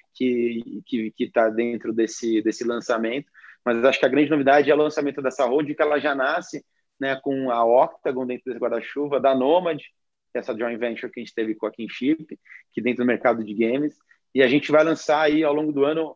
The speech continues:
vários outros negócios, então, vo-, voltados pra tecnologia,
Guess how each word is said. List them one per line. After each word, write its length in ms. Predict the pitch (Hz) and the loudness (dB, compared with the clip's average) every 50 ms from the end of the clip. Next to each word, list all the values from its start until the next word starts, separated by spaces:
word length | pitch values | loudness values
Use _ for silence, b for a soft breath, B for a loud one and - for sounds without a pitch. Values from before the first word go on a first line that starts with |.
| _ _ | _ _
vários 440 | - 123 127 156 160 185 185 156 156 | -14 -6 -2 0 0 0 0 -2 -4
outros 180 | 165 165 - | -6 -6 -6
negócios, 640 | 165 151 123 123 131 139 143 135 - - 110 110 123 | -6 -4 0 2 2 2 2 0 -4 -16 -20 -18 -16
então, 480 | 120 - 135 135 131 123 120 123 123 - _ _ - | -10 -8 -6 -6 -6 -8 -10 -14 -16 -16 _ _ -10
vo-, 240 | 113 135 135 131 - _ - 120 110 | -8 -6 -6 -8 -10 _ -14 -10 -4
voltados 340 | 120 135 - 131 123 117 - | -2 0 2 2 0 0 0
pra 140 | - 127 - | -2 -2 -2
tecnologia, 840 | - 131 - - 143 139 139 127 117 104 113 120 127 123 123 120 | -2 -6 -4 -4 0 0 2 0 0 -2 -6 -6 -4 -2 -2 -2